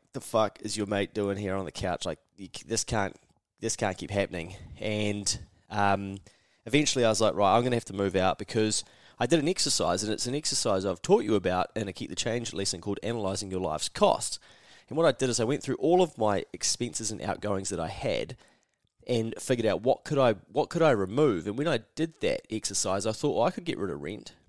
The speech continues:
Surely there's a way not to pay rent." I got two options. I can move home, and I have to ask them whether they'll have me. Luckily, they said yes. And I thought, "There's got to be a way to live rent-free in Auckland."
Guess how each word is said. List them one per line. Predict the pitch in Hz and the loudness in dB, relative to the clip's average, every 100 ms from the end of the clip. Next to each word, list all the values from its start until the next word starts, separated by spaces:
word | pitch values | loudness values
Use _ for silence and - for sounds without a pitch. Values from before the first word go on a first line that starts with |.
| _ - | _ -6
Surely | 170 165 123 | 0 2 2
there's | 107 | 0
a | 95 | -2
way | 90 | -2
not | 90 - | -2 -6
to | |
pay | - 80 | -6 -4
rent." | 73 135 - _ _ _ _ - | -2 -4 -4 _ _ _ _ -6
I | 117 | -4
got | - | 0
two | - | 4
options. | 143 - 110 101 | 4 2 -4 -2
I | 101 | -2
can | 107 | 0
move | 151 160 | 0 2
home, | 117 95 143 165 - - | 2 2 0 -6 -16 -8
and | 107 107 104 - | -4 -2 -2 -4
I | 107 | -4
have | 123 | -4
to | - | -4
ask | 87 107 - | -2 -2 -2
them | 107 131 | -4 0
whether | 110 | 0
they'll | 92 85 | 2 0
have | 104 120 | -2 -2
me. | 151 170 _ _ _ | -4 -4 _ _ _
Luckily, | 120 - 110 | -8 -4 -4
they | 95 101 | -2 0
said | - 87 82 | -2 -2 -2
yes. | 151 180 - - _ _ _ - | 0 2 -2 -4 _ _ _ -10
And | 113 127 | -4 -4
I | |
thought, | - 165 - - _ _ | 2 2 2 -4 _ _
"There's | 165 160 | -2 -2
got | - 196 - | 4 2 4
to | 180 | 0
be | 151 160 80 87 131 - _ _ _ - | 2 2 0 -4 -10 -20 _ _ _ -8
a | 123 | -2
way | 127 123 | 2 2
to | - 117 | 0 -2
live | 127 123 101 | -2 -4 -2
rent-free | 110 120 - - 127 123 120 120 _ _ 123 | -4 -4 -8 -4 0 0 -2 -8 _ _ 0
in | 147 | 2
Auckland." | 185 - 73 - | 2 0 -6 -8